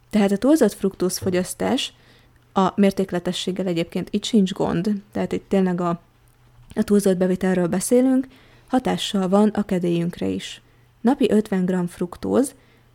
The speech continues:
ami körülbelül öt körtének, vagy nyolc banánnak, vagy hat almának felel meg,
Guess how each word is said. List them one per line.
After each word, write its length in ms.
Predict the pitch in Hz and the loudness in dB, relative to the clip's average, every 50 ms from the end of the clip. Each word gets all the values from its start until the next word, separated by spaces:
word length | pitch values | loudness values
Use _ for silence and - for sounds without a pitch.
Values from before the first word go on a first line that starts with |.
| _ _ _ _ _ _ _ | _ _ _ _ _ _ _
ami 360 | 196 196 196 196 190 190 190 | 2 4 6 6 6 4 4
körülbelül 400 | - 226 214 196 190 180 165 - | 2 2 4 4 4 2 2 2
öt 220 | - 185 170 - - | 0 -2 -4 -6 -2
körtének, 840 | - 190 196 196 - - 190 185 185 185 180 180 180 180 180 - - | 0 2 2 2 0 -2 -2 0 0 0 0 0 -2 -4 -6 -8 -10
vagy 260 | 196 185 185 185 185 - | -8 -6 -6 -6 -8 -6
nyolc 320 | - 180 160 151 - - - | -6 -2 -2 -2 -4 -6 -6
banánnak, 760 | _ 190 202 196 190 190 185 185 185 185 185 185 185 - - - _ _ _ _ _ 196 196 | _ 0 2 2 2 2 2 0 0 0 -2 -4 -6 -8 -12 -20 _ _ _ _ _ -12 -10
vagy 240 | 196 208 196 190 - | -8 -8 -8 -8 -6
hat 220 | - 185 185 - | -8 -8 -6 -4
almának 500 | 190 185 180 175 190 196 190 196 202 - | -2 -2 -2 -2 -4 -4 -4 -6 -6 -8
felel 340 | - - 190 180 175 185 190 | -8 -6 -4 -4 -2 -2 -2
meg, 260 | 180 196 240 262 311 | -2 0 0 -2 -2